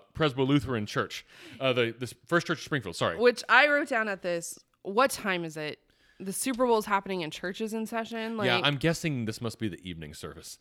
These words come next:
Speaker 1: <laughs>
Speaker 2: I, I can only assume.
Speaker 1: <laughs> Yeah, uh, but th-, we see this a lot, right? Homer watches football during church a great deal.
Speaker 2: Yeah.
Speaker 1: Uh, so West Coast.
Speaker 2: Again, West
Speaker 1: Yeah.
Speaker 2: Coast, yeah.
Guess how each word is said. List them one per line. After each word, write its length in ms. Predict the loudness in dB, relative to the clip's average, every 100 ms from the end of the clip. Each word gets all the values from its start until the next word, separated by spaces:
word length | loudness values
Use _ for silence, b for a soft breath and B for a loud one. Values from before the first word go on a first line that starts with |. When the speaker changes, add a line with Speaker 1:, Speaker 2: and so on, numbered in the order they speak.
| -4
Speaker 1:
<laughs> 460 | -4 -4 -10 -10 -6 -6 -6 -4
Speaker 2:
I, 100 | -4 2
I 100 | 2
can 140 | 4 0
only 200 | 0 -2
assume. 360 | -4 0 4 6
Speaker 1:
<laughs> 640 | 8 8 8 2 2 -6 -6 B B B B
Yeah, 300 | 8 8 8
uh, 360 | 8 8 8 6 0
but 180 | 4 4
th-, 100 | 2
we 120 | -4
see 180 | -2 -2
this 220 | -2 -2
a 60 | -2
lot, 260 | 0 0 0
right? 200 | 0 0
Homer 260 | 0 -2 0
watches 340 | 0 -2 -10
football 360 | -6 -4 -2 -2
during 280 | -2 -4 -6
church 280 | -6 -6 -8
a 60 |
great 300 | -6 -6 -4
deal. 220 | -8 -8 -4
Speaker 2:
Yeah. 460 | 0 2 2 -2 -10 b
Speaker 1:
Uh, 380 | 2 4 4 0 -6 -14
so 380 | 0 2 2 0 -2
West 160 | 0 2
Coast. 80 | 6
Speaker 2:
Again, 440 | 6 6 2 -2
West 180 | 0 4
Speaker 1:
Yeah. 160 | 4 4
Speaker 2:
Coast, 260 | -2 2
yeah. 200 | 4 4